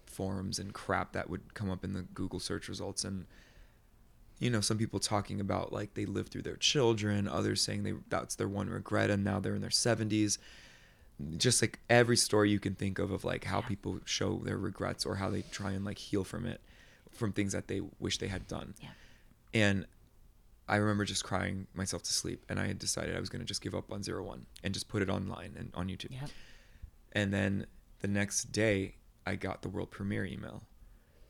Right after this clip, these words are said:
Speaker 1: And then only five days after that, I got the notification that I was nominated for the Iris Prize. And then since that,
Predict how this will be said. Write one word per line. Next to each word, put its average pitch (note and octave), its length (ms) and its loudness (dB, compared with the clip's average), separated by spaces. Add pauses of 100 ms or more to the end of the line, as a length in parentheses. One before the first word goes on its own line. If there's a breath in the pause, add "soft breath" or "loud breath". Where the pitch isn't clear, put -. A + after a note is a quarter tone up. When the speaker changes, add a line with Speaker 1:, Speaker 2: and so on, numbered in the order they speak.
Speaker 1:
And G2 160 4
then G2 120 2
only G2 240 2
five G2 320 0
days G2 180 2
after G2 280 -2
that, F2+ 180 0
I F#2+ 100 0
got - 320 0 (260)
the G2 300 2 (180)
notification G2 800 -4 (420 soft breath)
that G2 100 -2
I F#2+ 100 4
was F#2+ 140 0
nominated F#2+ 420 0
for F2+ 120 -6
the - 140 -4
Iris F2 240 -4
Prize. - 460 -10 (560 loud breath)
And G2+ 180 2
then G2 220 2
since - 400 2
that, F#2 360 2